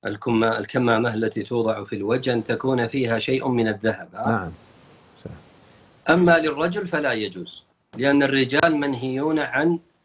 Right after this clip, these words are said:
Speaker 1: لبس الذهب. وأما للمرأة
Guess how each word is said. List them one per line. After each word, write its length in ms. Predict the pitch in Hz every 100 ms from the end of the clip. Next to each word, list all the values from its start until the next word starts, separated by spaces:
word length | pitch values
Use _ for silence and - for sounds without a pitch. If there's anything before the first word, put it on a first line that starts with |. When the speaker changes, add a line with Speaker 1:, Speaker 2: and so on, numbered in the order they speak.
| _ _ _
Speaker 1:
لبس 320 | 113 147 - 147
الذهب. 420 | 120 110 - 98 _ _ _ _ _ _ _ _ _ _ _ _ _
وأما 680 | 117 143 190 214 175 156 139
للمرأة 640 | 143 139 127 123 120 123